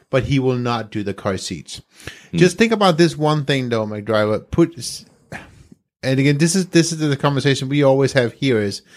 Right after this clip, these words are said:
Speaker 1: what are the situation you're putting yourself in by doing it? At least make sure that you have a, c-, a dash cam to protect yourself should, so-, should something happen, because I can easily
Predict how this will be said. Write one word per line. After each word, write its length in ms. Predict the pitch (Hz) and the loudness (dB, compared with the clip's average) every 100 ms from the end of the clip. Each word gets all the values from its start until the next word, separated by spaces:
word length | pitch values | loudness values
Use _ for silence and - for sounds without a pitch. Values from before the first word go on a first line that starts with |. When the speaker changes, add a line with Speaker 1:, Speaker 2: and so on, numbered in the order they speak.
| - - - _ _ | -20 -20 -20 _ _
Speaker 1:
what 280 | 120 139 160 | -2 2 4
are 60 | 185 | 4
the 160 | 175 | 0
situation 480 | - 151 143 131 135 | -2 -4 -2 -2 -2
you're 80 | 127 | -4
putting 300 | 147 139 139 | -2 -4 -2
yourself 520 | 120 - 143 127 - | -4 0 0 0 0
in 140 | 117 | -4
by 220 | 110 113 104 | -2 -2 -4
doing 420 | 107 127 113 95 | -2 -2 -2 -4
it? 220 | 92 - _ _ _ _ - _ _ | -8 -12 _ _ _ _ -20 _ _
At 100 | 127 | -2
least 380 | 131 175 190 - | 2 2 2 0
make 160 | 143 - | -2 0
sure 460 | - 139 127 120 113 | 0 4 4 4 2
that 460 | 123 110 107 - | 4 4 4 0
you 180 | 107 113 | -2 0
have 540 | 98 117 107 101 98 | 2 4 4 4 0
a, 480 | - 107 101 95 87 - | -4 -2 -2 -2 -6 -10
c-, 100 | 87 | -8
a 220 | 110 107 | -4 -2
dash 340 | 107 120 120 | 2 4 2
cam 280 | - 120 107 | 0 -2 -2
to 80 | - | -4
protect 360 | 113 - 120 107 | -6 0 0 0
yourself 380 | 107 113 104 - | -2 -2 -2 -2
should, 200 | 123 - | -2 -2
so-, 160 | 110 | -4
should 240 | - 127 117 | -4 -4 -2
something 260 | 113 113 | -2 -2
happen, 320 | 110 107 110 107 | 0 -2 -2 -6
because 360 | - 110 107 - - _ - | -2 -2 -2 -8 -20 _ 0
I 120 | 131 | 2
can 200 | 127 131 - | 2 0 0
easily 640 | 170 175 156 127 110 | 0 0 0 -2 -2